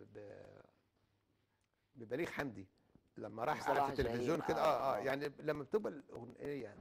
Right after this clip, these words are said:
Speaker 1: طالعة من انفعال
Speaker 2: طبعًا.
Speaker 1: حقيقي وتعبير
Speaker 2: آه.
Speaker 1: حقيقي،
Speaker 2: آه، ما ده اللي أنا
Speaker 1: كلام
Speaker 2: بقوله.
Speaker 1: وغنى ومزيكا بتطلع ب-، بت-، بتعمل.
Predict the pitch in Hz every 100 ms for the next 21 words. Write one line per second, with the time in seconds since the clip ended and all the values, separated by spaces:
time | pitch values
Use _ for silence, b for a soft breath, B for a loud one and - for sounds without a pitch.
0 | 120 156 123 110 107 107 104 - 107 143
1 | - 113 - 120 - 95 98 104 104 -
2 | - - 120 120 139 139 120 131 170 170
3 | 151 147 180 - 135 123 120 160 147 131
4 | 117 110 110 113 104 135 156 151 - -
5 | 131 117 - - - 131 - - -